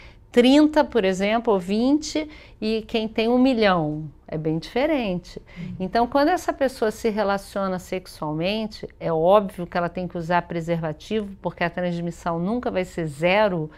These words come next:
Speaker 1: Eu não posso dizer que a transmissão é nenhuma, eu não posso dar essa garantia, mas a redução é real, isso é comprovado pelos estudos científicos.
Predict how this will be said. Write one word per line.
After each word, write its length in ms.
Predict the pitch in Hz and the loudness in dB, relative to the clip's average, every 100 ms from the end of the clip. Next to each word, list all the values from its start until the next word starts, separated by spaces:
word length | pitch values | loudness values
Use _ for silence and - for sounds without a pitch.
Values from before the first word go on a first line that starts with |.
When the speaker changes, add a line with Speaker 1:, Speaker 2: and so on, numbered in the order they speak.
| - - | -20 -8
Speaker 1:
Eu 80 | 170 | -6
não 100 | 170 | -4
posso 320 | 180 180 185 | -2 -4 -6
dizer 420 | 170 160 180 175 - - - | -8 -6 -4 -4 -8 -20 -8
que 80 | - | -6
a 60 | |
transmissão 800 | 170 180 170 170 165 - 170 165 165 - - | -4 -2 -2 -2 -6 -4 -4 -4 -8 -16 -4
é 100 | 175 | 0
nenhuma, 760 | 190 185 180 226 262 202 156 160 - - - - - | 0 0 0 2 2 0 -2 -6 -16 -20 -20 -14 -6
eu 80 | |
não 160 | 160 165 | -4 -4
posso 480 | 156 185 214 220 190 | -2 2 2 2 -4
dar 340 | 165 185 208 | 4 6 8
essa 260 | 196 190 180 | 4 0 -2
garantia, 800 | 175 170 165 160 - 240 240 175 - - - | -2 -2 -2 -6 -4 0 0 -2 -10 -20 -6
mas 260 | 180 196 196 | 0 2 2
a 60 | |
redução 800 | 196 208 202 202 - 226 247 269 - | 2 2 -2 -6 2 4 4 2 2
é 160 | 220 233 | 2 4
real, 560 | 269 339 302 226 226 | 4 4 4 4 2
isso 160 | 208 226 | -2 -4
é 20 | |
comprovado 680 | 214 208 226 214 208 202 202 | -4 -4 -2 -2 0 0 -2
pelos 280 | - 226 226 | -2 0 -2
estudos 460 | 247 - 240 220 | -8 -6 -6 -6
científicos. 840 | - 269 262 - 214 - - 156 | -6 -6 -4 -4 -6 -6 -12 -12